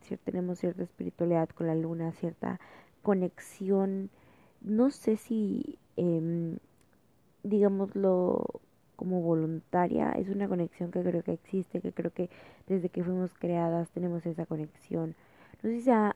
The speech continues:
han dado cuenta que sus periodos menstruales llegan a coincidir con las fases lunares, con la luna llena, o con, o que sienten algo ahí dentro de ustedes, no sé cómo lo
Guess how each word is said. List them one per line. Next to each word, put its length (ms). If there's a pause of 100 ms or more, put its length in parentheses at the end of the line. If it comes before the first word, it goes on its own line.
han 260
dado 260
cuenta 540
que 220
sus 280 (340)
periodos 480
menstruales 760
llegan 260
a 60
coincidir 480
con 180
las 160
fases 340
lunares, 520
con 160
la 120
luna 220
llena, 400
o 40
con, 240 (160)
o 160 (200)
que 360 (480)
sienten 800 (1000)
algo 420
ahí 200
dentro 360
de 60
ustedes, 400
no 100
sé 120
cómo 220
lo 100